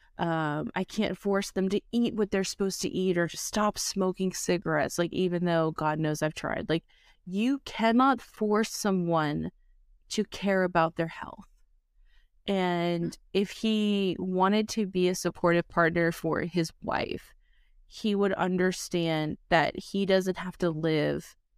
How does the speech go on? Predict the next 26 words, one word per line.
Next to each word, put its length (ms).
in 220
the 100
body 440
of 120
a 80
diabetic. 720
He 180
doesn't 320
have 220
to 100
not 300
have 640
these 640
foods 760
and 160
these 220
restrictions. 1120
So 920
to 180
say, 340
like, 240
"Hey, 260
am 220
I 240
the 240
asshole 1160